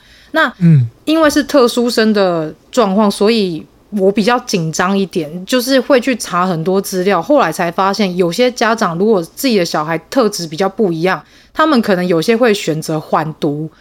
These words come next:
Speaker 1: 那有一些会选择自学，那有些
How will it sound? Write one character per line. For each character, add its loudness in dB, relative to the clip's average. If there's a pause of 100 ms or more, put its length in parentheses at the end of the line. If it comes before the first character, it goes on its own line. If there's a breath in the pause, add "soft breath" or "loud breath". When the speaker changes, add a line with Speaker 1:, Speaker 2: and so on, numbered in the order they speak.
(200 soft breath)
Speaker 1:
那 0
有 0
一 2
些 0
会 2
选 -2
择 0
自 -2
学， -6 (300 soft breath)
那 2
有 4
些 4